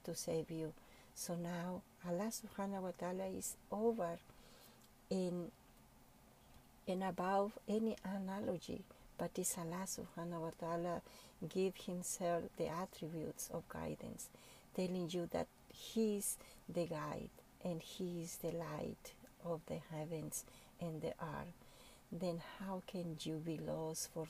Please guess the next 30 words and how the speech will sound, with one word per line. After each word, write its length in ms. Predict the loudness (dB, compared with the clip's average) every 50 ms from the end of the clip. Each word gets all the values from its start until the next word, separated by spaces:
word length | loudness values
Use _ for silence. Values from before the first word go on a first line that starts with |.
| -6 -6
too 140 | -4 -4 -4 -4
long? 240 | -6 -8 -8 -10 -12 -14 -18 -20 -20 -20 -20 -20 -18 -18 -18 -18 -18 -18 -14 -10
See, 340 | -4 -2 2 2 2 2 2 0
especially 760 | -2 -2 0 6 6 6 6 4 -2 -2 -2 0 0 0 0
if 140 | 0 -2 -4
you 120 | -6 -6 -4
seek, 460 | -4 -2 2 4 4 4 2 -2 -14 -14 -16 -16 -16 -16 -16 -18 -18 -16 -6 0
if 240 | 0 0 0 2 -2
you 60 | -2
seek 320 | -2 0 4 4 4 4 4 -2 -8 -4
him, 320 | -2 -2 0 0 -2 -2 -4 -8 -14 -16 -16 -18 -18 -20 -20 -14 -4 0
are 180 | 2 2 2 2
we 260 | 2 2 4 4 4
saying 540 | 4 2 2 2 2 2 2 2 2 0 0
that 240 | 0 2 2 0 0 -2 -6 -4 0
life 320 | 2 4 4 4 4 2
wars 560 | 2 0 0 2 2 2 0 0 0 -2 -2 -2 -10 -20 -20 -10 0
to 140 | 4 4 4
their 280 | 4 4 2 2 2 2 0 -4 -10 -12 -18 -18 -18 -16 -8 -6 -4
job 440 | 0 2 2 4 6 6 6 6 6 4 -4
better 400 | -4 0 2 4 4 4 4 2
than 280 | 2 4 2 0 0 0
Allah 300 | 0 0 0 0 0 -2
subhanahu 560 | -2 -2 6 6 6 6 6 -2 -2 -2 -2
wa 100 | -4 -6 -4
ta'ala? 360 | -4 -4 -4 -4 -4 -6 -6 -8 -12 -16 -16 -18 -16 -16 -16 -16 -18 -18 -14
So 240 | -10 -4 2 4 4
it's 280 | 6 6 4 2 0 -4 -6 -4 0
very 260 | 4 4 4 4 4
important 680 | 2 0 0 2 4 4 4 2 0 -2 -2 -2 -2